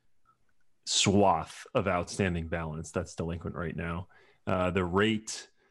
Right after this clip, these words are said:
that was kind of sorted by M-, by, uh, delinquent balance, the rates on the top ten, the highest looks like, uh, Portland, uh, not so surprising, at seventy-eight percent. Houston, seventy-six percent. They had their troubles even before covid and then just kinda got double whammied.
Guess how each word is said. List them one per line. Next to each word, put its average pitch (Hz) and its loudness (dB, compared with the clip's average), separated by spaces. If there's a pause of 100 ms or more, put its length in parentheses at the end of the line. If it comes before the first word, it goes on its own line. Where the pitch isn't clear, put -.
(180)
that 101 2
was 95 0
kind 101 2
of 85 -6
sorted 101 4
by 87 0
M-, 95 -2
by, 90 0
uh, 87 -6
delinquent 98 2
balance, 95 2
the 95 2
rates 98 0 (460)
on 101 4
the 98 4
top 101 0
ten, 101 2
the 95 2
highest 98 0
looks - 0
like, 90 0
uh, 87 2
Portland, 117 2 (580)
uh, 95 2
not 90 0
so 104 2
surprising, 92 0
at 82 -4
seventy-eight 90 -2
percent. 90 -2 (420)
Houston, 110 4
seventy-six 92 -2
percent. 98 0
They 101 4
had 98 2
their 87 0
troubles 87 -2
even 85 -2
before 95 0
covid 101 2
and 85 0
then 85 -2
just 82 -10
kinda 87 0
got 82 -2
double 85 2
whammied. 87 -2